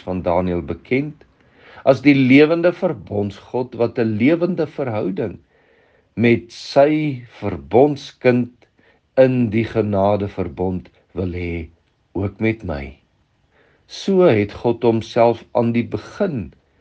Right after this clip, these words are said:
reeds bekend gemaak. Sy woorde toe hy die verbond met Abraham gesluit het was, "Ek sal jou God wees en die God van jou nageslag." Die Here is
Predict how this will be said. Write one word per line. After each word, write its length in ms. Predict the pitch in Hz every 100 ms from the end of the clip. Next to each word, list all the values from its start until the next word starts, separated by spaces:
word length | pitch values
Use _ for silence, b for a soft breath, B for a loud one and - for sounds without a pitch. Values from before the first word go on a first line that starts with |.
| _ 95
reeds 420 | 101 107 101 -
bekend 420 | 98 92 101 90
gemaak. 440 | - 85 80 78 -
Sy 220 | - 98 85
woorde 560 | 101 113 113 120 107 b b b b b b -
toe 100 | 127
hy 40 | 123
die 80 |
verbond 420 | 123 107 127 123 113
met 180 | 117 -
Abraham 440 | 131 139 127 120 110
gesluit 420 | 120 104 120 113
het 140 | 117 110
was, 200 | 113 - _
"Ek 200 | 139 139
sal 340 | - 131 117 107
jou 500 | 80 123 135 151 156 b _
God 520 | - - 143 - -
wees 300 | 104 87 - B B B -
en 360 | 165 180 160 104
die 160 | 113
God 440 | - - 107 - b b _ -
van 200 | 107 101
jou 240 | 95 98
nageslag." 800 | 92 85 82 71 - - - - _ _ _ _ _ _ _ _ _ _ _ _ b b b -
Die 140 | 101
Here 380 | 110 131 131 127
is 440 | 120 113 - -